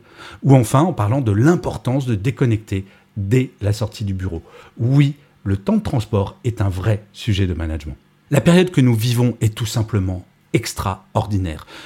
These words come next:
Notre relation au travail a été bouleversée en moins de trois ans et tous les domaines sont concernés. Et pourtant,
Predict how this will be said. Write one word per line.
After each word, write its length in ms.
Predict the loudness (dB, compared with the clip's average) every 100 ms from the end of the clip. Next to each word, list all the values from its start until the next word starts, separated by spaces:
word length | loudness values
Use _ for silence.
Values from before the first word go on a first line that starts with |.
| -4
Notre 240 | -2 2 2
relation 560 | 2 2 0 -2 -2 0
au 100 | -2
travail 440 | 0 0 0 0
a 100 | 0
été 280 | 0 0 -2
bouleversée 800 | 0 2 2 2 0 -2 -4 -2
en 120 | 0
moins 280 | 2 2 0
de 120 | -2
trois 420 | -6 -6 -2 -2 -2
ans 120 | -6 -12 -20 -20 _
et 260 | 2 2 -4 _
tous 160 | 4 4
les 100 | 6
domaines 300 | 4 4 2
sont 160 | -4
concernés. 460 | -4 -4 -2 -4 -6 -2
Et 80 | -2
pourtant, 360 | -2 -6 -8